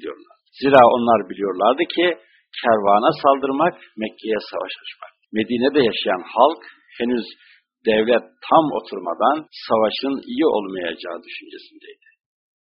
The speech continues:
Ancak Resul'ün topladığı bilgiler savaşın yakın olduğunu gösteriyordu. Allah Müslümanlara tuzak kurdu. Onlar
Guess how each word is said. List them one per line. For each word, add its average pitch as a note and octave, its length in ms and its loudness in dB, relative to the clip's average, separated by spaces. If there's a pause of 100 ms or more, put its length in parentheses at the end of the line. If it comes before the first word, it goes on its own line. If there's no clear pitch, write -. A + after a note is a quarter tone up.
(260)
Ancak G2+ 280 0 (220)
Resul'ün A2+ 440 -4 (100)
topladığı F2+ 500 -12
bilgiler A2+ 440 -2 (640)
savaşın F#2+ 460 -8 (140)
yakın A#2 300 -10
olduğunu - 340 -16
gösteriyordu. - 560 -20 (560)
Allah D#3+ 240 8 (140)
Müslümanlara C#3 640 4
tuzak A2+ 380 2
kurdu. - 260 -14 (760)
Onlar A#2 380 4